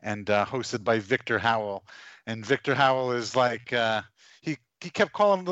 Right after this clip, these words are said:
he called Lil Jordan, uh, Lil John. He was like, "Oh, I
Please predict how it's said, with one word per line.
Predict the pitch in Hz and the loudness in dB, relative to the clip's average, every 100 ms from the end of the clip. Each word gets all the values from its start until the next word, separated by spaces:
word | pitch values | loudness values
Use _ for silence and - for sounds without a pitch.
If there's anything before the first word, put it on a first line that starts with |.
| 151 | -4
he | 160 | -2
called | 185 160 | 0 0
Lil | 175 156 | 0 -2
Jordan, | 151 175 151 151 | -8 -10 -6 0
uh, | 135 123 | 0 2
Lil | 156 131 | 0 0
John. | 120 143 104 90 _ _ - _ _ - | 0 2 0 -6 _ _ -20 _ _ -14
He | 123 | -12
was | 120 | -4
like, | 123 117 | -2 2
"Oh, | 208 202 170 | 2 2 2
I | 147 | 0